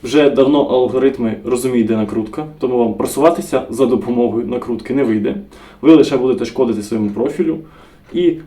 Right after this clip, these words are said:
люди, вони також не дурні, вони легко бачать, ага, це накручені лайки, підписники чи справжні. А якщо ви вже накрутили, якщо ви вже зробили там цю помилку, giveaway купили, можливо, кілька,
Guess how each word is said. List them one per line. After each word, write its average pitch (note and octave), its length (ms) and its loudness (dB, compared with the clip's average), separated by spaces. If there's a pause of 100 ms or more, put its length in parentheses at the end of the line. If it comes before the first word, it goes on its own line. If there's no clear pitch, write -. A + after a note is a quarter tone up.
(100)
люди, E3+ 180 4
вони C#3 160 4
також C3+ 300 2
не A2 140 0
дурні, B2+ 300 0
вони A2 300 0
легко A2 380 -2
бачать, G#2+ 420 -2
ага, G2+ 200 -8
це G#2 140 -10
накручені A#2+ 640 -4 (300)
лайки, G#2+ 320 -2
підписники G#2 540 -6
чи A2 100 -12
справжні. G2+ 400 -10 (680)
А D3+ 120 4
якщо D#3+ 220 6
ви D#3+ 60 10
вже D3 160 4
накрутили, C3 560 2 (200)
якщо B2 320 2
ви C#3 100 6
вже B2 360 2 (360)
зробили B2 420 4
там G#2 180 -2
цю A2 100 -4
помилку, G#2+ 520 -2 (220)
giveaway A#2+ 400 2
купили, C3 340 2
можливо, G2+ 320 -4
кілька, B2+ 340 -10